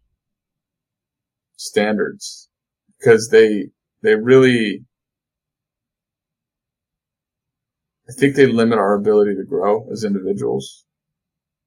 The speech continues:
and to teach the next generation of people. Um, and maybe it's just gonna be human nature for the history of foreverness that we're gonna continue to live up to some false standard.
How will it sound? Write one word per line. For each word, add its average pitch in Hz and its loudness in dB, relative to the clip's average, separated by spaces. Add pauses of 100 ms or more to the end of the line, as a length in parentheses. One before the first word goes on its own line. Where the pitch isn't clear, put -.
and 101 -8
to 98 -14
teach - -8
the 101 -10
next 98 -10
generation - -6
of - -20
people. - -14 (1400)
Um, - -10 (1400)
and 113 -2
maybe 120 2
it's 117 -6
just - -12
gonna 110 -6
be 107 -6
human 104 -6
nature 98 -4
for - -8
the 110 -4
history 104 -4
of 101 -4 (380)
foreverness - -4 (1500)
that - -4 (100)
we're 104 -2
gonna 104 -2
continue 104 -6
to 95 -2 (920)
live 110 0
up 107 2
to 104 -6
some 104 -4
false 98 -6
standard. 95 -4